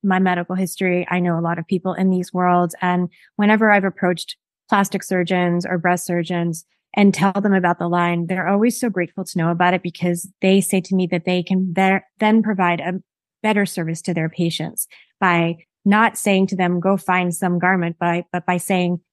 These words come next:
"Here's this beautiful collection, go to this website," you know, and we offer complimentary fit consultations by Zoom or email or live chat. So we're really there to kind of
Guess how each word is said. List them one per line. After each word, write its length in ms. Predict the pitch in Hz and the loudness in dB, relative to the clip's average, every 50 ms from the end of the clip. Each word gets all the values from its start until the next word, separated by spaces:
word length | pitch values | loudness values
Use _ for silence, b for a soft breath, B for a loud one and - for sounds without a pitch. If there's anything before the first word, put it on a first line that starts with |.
| _ _ | _ _
"Here's 300 | _ - 220 220 202 196 | _ 2 2 2 2 2
this 160 | 202 175 - | -2 -2 0
beautiful 420 | 190 185 185 185 170 - 196 180 | 0 0 0 0 0 0 -2 -2
collection, 600 | - 190 180 175 170 165 - - 185 175 170 170 165 | 0 0 0 0 0 0 -2 -2 -2 0 0 0 0
go 140 | 180 180 | -2 0
to 100 | 170 180 | 0 0
this 220 | 165 180 170 - - | 0 0 -2 -2 -2
website," 680 | 170 165 165 165 - - 165 165 165 165 170 165 - _ _ _ _ _ _ | -2 -2 -2 -2 -2 0 2 2 2 2 0 -2 -6 _ _ _ _ _ _
you 100 | 196 170 | 0 2
know, 440 | 170 160 160 160 156 160 - - _ _ _ _ - | 2 2 2 0 -2 -2 -4 -8 _ _ _ _ -4
and 240 | 196 190 185 175 190 | 0 2 2 4 4
we 100 | 196 190 | 4 4
offer 500 | 180 175 175 - 185 180 175 165 - _ - | 4 2 0 -2 -2 -2 -2 -4 -4 _ -12
complimentary 640 | - - 170 - 180 165 165 165 165 170 170 160 - _ _ _ _ _ - | -8 -8 -4 -2 -2 -2 -2 -2 -2 -4 -4 -6 -10 _ _ _ _ _ 0
fit 140 | 262 254 | 0 0
consultations 720 | - 220 226 220 208 214 202 - 220 202 - 208 196 196 - | 2 2 2 2 2 0 0 0 0 0 2 2 0 0 0
by 180 | - 160 156 | -2 -4 -6
Zoom 400 | 160 185 208 226 214 214 208 196 | -6 -2 0 2 2 2 2 0
or 100 | 185 165 - | 0 0 0
email 340 | 202 196 196 190 185 185 180 | 0 0 2 2 2 2 0
or 120 | 175 170 | 0 0
live 200 | 165 160 160 160 | -2 -2 -4 -4
chat. 360 | - - 226 202 208 - - - | -6 -4 -2 -2 -2 -4 -6 -6
So 240 | - 180 175 170 B B B B B | -6 -4 -4 -4 B B B B B
we're 100 | 214 226 | 2 4
really 240 | 226 240 233 226 202 | 4 6 6 6 4
there 260 | 170 180 175 175 175 | 4 4 2 2 2
to 80 | 180 175 | 0 -2
kind 220 | - - 180 170 | -4 -2 -2 -2
of 80 | 175 | -2